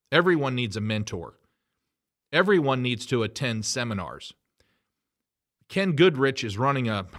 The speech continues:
hundred and seventy million dollar company, and he's not stopping there. His goal is not just to stop there. But if you ask Ken how important it is to attend classes and seminars,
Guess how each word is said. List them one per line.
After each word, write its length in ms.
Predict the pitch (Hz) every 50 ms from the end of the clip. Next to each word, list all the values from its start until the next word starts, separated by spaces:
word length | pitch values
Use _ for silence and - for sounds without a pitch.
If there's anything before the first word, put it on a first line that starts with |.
| - -
hundred 260 | 160 175 180 165 123
and 140 | 117 104 -
seventy 400 | - - 170 160 156 147 139 127
million 360 | 123 135 143 147 147 131 120
dollar 300 | 117 131 139 131 120 104
company, 500 | 104 - 156 156 165 - - 110 107 101
and 120 | - 117 120
he's 160 | 113 107 123
not 200 | 147 175 175 -
stopping 580 | - - - - 139 165 185 - 135 104 101 90
there. 440 | 110 135 123 85 - - - - _ _
His 200 | 139 143 143 120
goal 260 | - 143 175 170 135
is 80 | 113
not 200 | 117 131 147 123
just 220 | 117 131 - - -
to 80 | -
stop 420 | - - - 117 117 127 120 - -
there. 320 | - - - - - _ _ _ _ _ _ _ _ _ _ _ _ _ _ _ _ _ _ _
But 120 | - 120 127
if 100 | - 131
you 180 | 156 208 220
ask 300 | 202 185 170 151 - -
Ken 460 | - - 180 190 180 135 113 110 107 107 - _ _ _
how 220 | _ - 160 165 156
important 480 | 135 113 - 156 165 170 - - 127
it 60 | 117
is 220 | 117 117 117 117 -
to 220 | - 135 117 113
attend 440 | 101 - - - 151 147 147 147 123
classes 600 | - - 127 143 147 151 156 - - 117 98 104
and 100 | 101 98
seminars, 800 | - - 160 156 160 151 135 117 107 92 92 90 82 - -